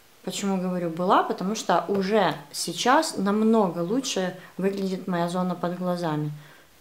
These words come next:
Остатками на кисти я люблю проходиться вот в этой зоне, потому что тут тоже немножко есть темноты, которая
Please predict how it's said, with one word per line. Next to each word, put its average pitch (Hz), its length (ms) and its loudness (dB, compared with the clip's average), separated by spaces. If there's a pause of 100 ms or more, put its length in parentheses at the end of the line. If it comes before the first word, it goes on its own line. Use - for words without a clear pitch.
(140)
Остатками 214 680 0
на 196 160 -2
кисти 202 380 -6
я 196 140 2
люблю 185 260 -4
проходиться 196 680 -6
вот 185 160 -8
в 226 60 -6
этой 311 240 -2
зоне, 247 300 0
потому 202 240 -8
что 196 180 -8
тут 190 220 -10
тоже 233 240 2
немножко 240 540 -2
есть 220 440 2 (1700)
темноты, 214 680 -2 (380)
которая 208 580 -2